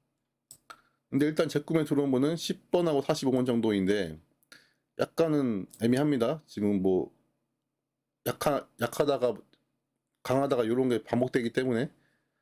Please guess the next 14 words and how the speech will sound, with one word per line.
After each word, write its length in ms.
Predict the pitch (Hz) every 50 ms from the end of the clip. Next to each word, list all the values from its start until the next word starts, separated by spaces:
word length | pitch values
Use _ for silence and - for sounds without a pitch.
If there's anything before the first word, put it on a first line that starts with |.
| _ _ _
십 140 | - 156 151
번은 180 | 175 160 147
제 120 | 123 131 123
프로필이기 460 | - - 165 165 - 165 147 139 131
때문에 220 | 123 113 107 107
일단 160 | - - 107
보는 200 | 98 - 120 123 117
거고, 300 | 104 95 104 127 151 - _ _ _ _ _ _ _ _ _ _ _
사 180 | - - 185
세로 240 | 185 196 185 170 170
같은 240 | 160 160 156 - 143
경우에는 460 | 135 131 127 127 120 117 117 139 156
삼십이가 520 | 151 - 180 170 185 156 147 156 156 147
보볼인데 720 | - - 117 117 120 120 107 95 92 101 104 107 92 78 76